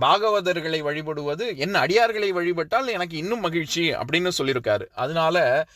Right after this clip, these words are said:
எப்பவுமே கடவுள், அதனால தான் சொல்லுவாங்க, அதாவது அடியார்களுக்கு கடவுளை விட இன்னும் உயர்ந்த ஸ்தானத்தை கொடுப்பாங்க.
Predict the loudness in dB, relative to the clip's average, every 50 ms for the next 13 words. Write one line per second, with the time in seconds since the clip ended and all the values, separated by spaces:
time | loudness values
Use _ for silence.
0 | _ _ _ -8 -6 -6 -4 -4 -4 -6 -4 -2 0 0 2 2 0 0 -2 -2
1 | -2 0 2 2 2 2 0 -2 -2 -2 -2 -2 -2 -4 -4 -6 -6 -4 -2 -2
2 | -2 0 -2 -4 -6 -6 -4 -2 0 0 2 2 2 2 4 4 4 4 2 2
3 | 0 -2 -2 -4 -6 -8 -4 0 2 2 4 4 4 4 4 4 2 2 0 -2
4 | -4 -4 -4 -4 -4 -4 -4 -4 -2 -2 -2 0 0 -2 -2 -2 -2 -4 -4 -4
5 | -6 -8 -10 -10 -10 -10 -8 -6 -6 -6 -6 -8